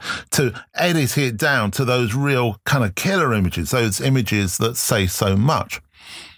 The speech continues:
You may not have heard of Matt Roberts before. Uh, I wouldn't be surprised if you hadn't.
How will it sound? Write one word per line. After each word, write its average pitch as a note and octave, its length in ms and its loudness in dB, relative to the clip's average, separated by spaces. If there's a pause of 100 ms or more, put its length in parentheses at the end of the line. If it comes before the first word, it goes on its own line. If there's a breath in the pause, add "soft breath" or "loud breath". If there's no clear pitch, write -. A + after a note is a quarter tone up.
(180 loud breath)
You D#3+ 120 0
may G#3+ 240 2
not G#3 240 2
have C3 160 2
heard C3 240 4
of G#2 180 0
Matt A2 320 0
Roberts A#2+ 440 0
before. E3+ 680 -2 (300 loud breath)
Uh, C#3+ 200 0
I F#3+ 280 2
wouldn't E3+ 300 0
be F3 140 2
surprised D#3+ 640 0
if D3+ 180 2
you D#3 140 4
hadn't. D3 440 2